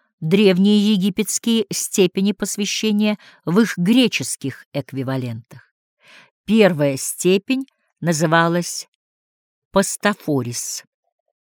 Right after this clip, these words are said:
вторая — «неокорис», третья степень —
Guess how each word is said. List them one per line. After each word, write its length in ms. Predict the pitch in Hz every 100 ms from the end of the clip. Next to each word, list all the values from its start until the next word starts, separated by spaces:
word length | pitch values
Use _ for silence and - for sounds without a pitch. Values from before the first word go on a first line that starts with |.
| _ _ _ _ _ _ _ _
вторая — 720 | - - 175 175 185 202 208 _ _ _ _ _ _
«неокорис», 1200 | 170 180 190 196 196 - 160 131 123 - - - - _ _ _ _ _ _ _ - - _
третья 440 | 220 247 262 - 269
степень — 680 | - 262 254 262 254 247